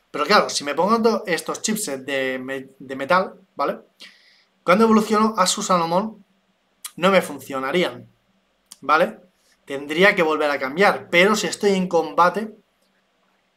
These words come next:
estaría en, en una desventaja porque no podría optar por utilizar los chipsets, ¿vale? Entonces, hasta que no terminara, por ejemplo, si fuera un raid o un boss, ¿vale? Hostia, pues estaría bastante jodido porque no tendría esos chips. Si estamos hablando en términos de ataque,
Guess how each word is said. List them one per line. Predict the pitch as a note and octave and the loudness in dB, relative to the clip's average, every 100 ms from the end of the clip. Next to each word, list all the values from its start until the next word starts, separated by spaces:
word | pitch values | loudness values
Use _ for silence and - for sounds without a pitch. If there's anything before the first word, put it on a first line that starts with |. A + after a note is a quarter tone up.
| _ | _
estaría | C#3+ B2+ D3+ D#3 E3+ | -12 -6 -2 2 2
en, | E3 | 0
en | D#3 D3 | -2 -2
una | D3+ C#3 | -2 -2
desventaja | C#3 C#3 C3 F#3 G3+ G3 - | -2 -4 0 0 0 -2 0
porque | G3+ G3+ F#3+ | 0 2 2
no | F3+ | 2
podría | D#3+ D#3 E3+ | 2 0 0
optar | D#3+ C3 E3 E3 | 0 -4 -4 -4
por | D3 | -6
utilizar | C#3+ C#3 D#3 D3+ | -10 -8 -4 -4
los | C#3 - | -6 -6
chipsets, | F#3+ F3+ - B2 - - _ _ _ - | -6 -6 -8 -10 -14 -20 _ _ _ -4
¿vale? | C3+ E3 D3+ | 0 0 -2
Entonces, | C#3+ F3 E3+ | -2 -2 -2
hasta | - D3 | -4 -6
que | D3 | -2
no | F3 | -2
terminara, | E3+ E3+ F3+ F3+ C#3+ A#2+ - _ _ _ | -2 -2 2 2 2 -4 -14 _ _ _
por | C3+ | -8
ejemplo, | - F3 C#3+ - | -6 -4 -4 -6
si | C#3+ | -6
fuera | D#3+ F3+ F#3+ | 4 4 4
un | E3+ D#3 | -4 -4
raid | D3+ E3+ D#3+ E3+ _ | 0 0 0 -6 _
o | D3+ | -6
un | D#3 D#3 | -6 -4
boss, | D#3 E3+ F3 - _ _ _ | 0 0 -2 -10 _ _ _
¿vale? | C#3 D3 F3+ G3 - _ - _ _ - | -2 2 2 0 -12 _ -20 _ _ -2
Hostia, | F3 E3 C#3 | -2 -2 -4
pues | C#3 | -4
estaría | C3 - D3+ G#3 | -8 -4 4 4
bastante | G#3 G3+ F3+ | 6 2 0
jodido | - E3 F3+ F#3 | 0 2 2 0
porque | D3 D3 | -2 -4
no | D3 | -4
tendría | D#3 D#3+ | -4 -4
esos | D3 B2 A#2 | -4 -6 -6
chips. | D#3+ D#3+ - _ | -6 -6 -14 _
Si | - | -14
estamos | B2 D3+ D#3+ | -6 -4 4
hablando | F3+ F3+ D3 | 6 6 2
en | C3 | -4
términos | D#3 E3 D#3+ | -4 -2 -4
de | D#3 | -2
ataque, | D#3 F3+ F#3 A3 | 2 2 2 -6